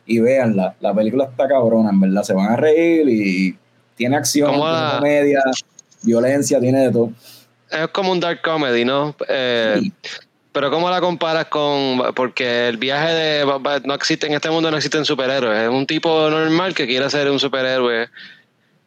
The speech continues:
Speaker 2: So, no es muy diferente a Kick-Ass,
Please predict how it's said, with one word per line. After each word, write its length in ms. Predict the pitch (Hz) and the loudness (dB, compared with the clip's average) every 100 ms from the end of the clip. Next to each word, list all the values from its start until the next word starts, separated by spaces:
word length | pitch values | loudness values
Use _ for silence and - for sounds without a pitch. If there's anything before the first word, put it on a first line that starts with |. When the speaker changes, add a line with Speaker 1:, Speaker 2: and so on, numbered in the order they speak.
| _ | _
Speaker 2:
So, 200 | 156 139 | 0 0
no 160 | 139 151 | 0 0
es 80 | 165 | 0
muy 140 | 180 | 2
diferente 600 | 180 170 175 170 175 160 | 2 0 -2 -2 -2 -2
a 180 | 147 165 | -2 -2
Kick-Ass, 600 | - 170 131 110 120 - | -2 -4 -2 -4 -4 -8